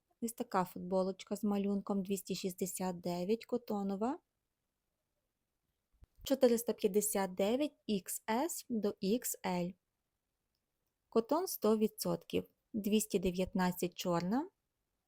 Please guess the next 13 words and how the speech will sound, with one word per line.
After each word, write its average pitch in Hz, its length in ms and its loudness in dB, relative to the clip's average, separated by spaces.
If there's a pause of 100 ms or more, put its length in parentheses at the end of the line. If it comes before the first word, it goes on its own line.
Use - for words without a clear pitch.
(680)
І 240 120 4
така 226 300 -2
є 196 200 2
бежева. 180 640 -4 (1600)
Сорочка 247 540 4
жіноча 202 560 2
кольору 196 480 4
хакі. 185 580 -2 (460)
Позаду 214 400 2
йде 190 200 0
подовжена. 214 840 0 (480)
Рукав 240 560 4
укорочений. 226 920 4